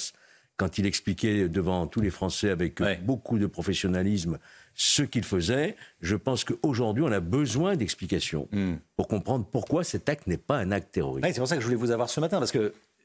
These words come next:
Speaker 2: euh, il dit qu'il a quitté l'Italie pour venir en France, pour attaquer des Français. On a tout et, euh, et pas de caractère terroriste. Merci beaucoup pour vos explications, Georges Fenech. Merci d'être là.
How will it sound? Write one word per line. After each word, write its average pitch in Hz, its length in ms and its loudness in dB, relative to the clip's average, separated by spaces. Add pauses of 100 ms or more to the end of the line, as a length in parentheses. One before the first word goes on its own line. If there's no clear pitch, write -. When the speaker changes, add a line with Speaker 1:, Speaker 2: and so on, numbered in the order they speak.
(160)
Speaker 2:
euh, - 180 -6 (120)
il 127 260 0
dit 180 180 2
qu'il 151 180 0
a 139 40 0
quitté 175 320 -2
l'Italie 156 560 0
pour 143 180 0
venir 156 280 2
en 151 80 2
France, 131 440 0
pour 156 300 0
attaquer 151 380 0
des 143 120 0
Français. 147 420 -2
On 135 100 0
a 143 80 2
tout 285 300 0 (760)
et, 160 240 4
euh, 107 680 2
et 104 100 0
pas - 100 -2
de - 60 -4
caractère - 380 -2
terroriste. 71 320 -2
Merci 139 260 0
beaucoup 139 180 0
pour 139 140 2
vos 113 100 0
explications, 113 680 0
Georges 120 320 -2
Fenech. 92 320 -2
Merci 107 260 -2
d'être 107 200 0
là. 78 180 -4